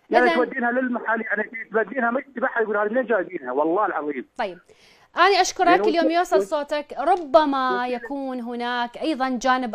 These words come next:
Speaker 2: آخر، يعني حتى اليوم نتحدث عن رأي المتحدث الرسمي اليوم ورأي المواطن، ربما أيضًا يكون هناك سوء بالتخزين في بعض الأحيان، يعني ممكن تكون فعلًا هذه المواد ذو جودة عالية، ويجب أن يكون هناك رقابات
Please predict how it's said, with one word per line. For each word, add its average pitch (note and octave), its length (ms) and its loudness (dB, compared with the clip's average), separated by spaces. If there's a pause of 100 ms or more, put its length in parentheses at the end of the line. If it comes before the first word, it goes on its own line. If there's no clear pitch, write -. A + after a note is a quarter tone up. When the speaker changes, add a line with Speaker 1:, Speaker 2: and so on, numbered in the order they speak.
Speaker 2:
آخر، A#3 500 2
يعني A3 400 -6 (240)
حتى C4+ 300 -2
اليوم C#4+ 400 0
نتحدث B3 600 0
عن A#3 300 -4 (120)
رأي A#3+ 400 -2
المتحدث A#3 600 -8
الرسمي A#3+ 320 -6
اليوم A#3 240 -4
ورأي A3+ 380 0
المواطن، A#3 640 2 (300)
ربما D4 280 2
أيضًا D#4+ 160 4
يكون C#4 240 -4
هناك C4 280 -6
سوء - 180 -8
بالتخزين A#3+ 680 -6 (240)
في B3 120 -6
بعض A3+ 200 0
الأحيان، G#3 540 -6
يعني G3 180 -8
ممكن C4+ 300 -6
تكون C4+ 180 -8
فعلًا B3 380 -4
هذه A#3+ 100 -4
المواد A3+ 500 -2 (340)
ذو A3 80 -4
جودة A#3+ 320 0
عالية، A#3+ 680 0 (280)
ويجب A#3 1300 0
أن A#3+ 120 -2
يكون B3+ 200 -6
هناك C4 300 -2
رقابات B3+ 760 2